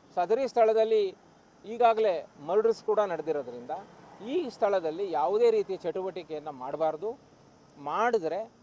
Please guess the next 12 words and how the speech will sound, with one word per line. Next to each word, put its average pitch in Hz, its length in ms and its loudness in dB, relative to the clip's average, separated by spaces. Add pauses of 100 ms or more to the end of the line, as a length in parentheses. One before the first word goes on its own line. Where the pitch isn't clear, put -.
(120)
ಮತ್ತೆ 233 420 -2
ಅಲ್ಲಿ 185 400 -4
ಗಲಭೆ 170 320 -2
ಆಗುವ 175 220 -2
ಸಾಧ್ಯತೆ 151 460 -6
ಇರ್ತದೆ, 139 400 -14
ಕೋಮು 190 320 -8
ಸೌಹಾರ್ದತೆಗೆ 160 640 -6
ಧಕ್ಕೆ 131 320 -8
ಉಂಟಾಗುವ 156 380 -6
ಸಾಧ್ಯತೆ 143 480 -8
ಇರ್ತದೆ. 135 440 -12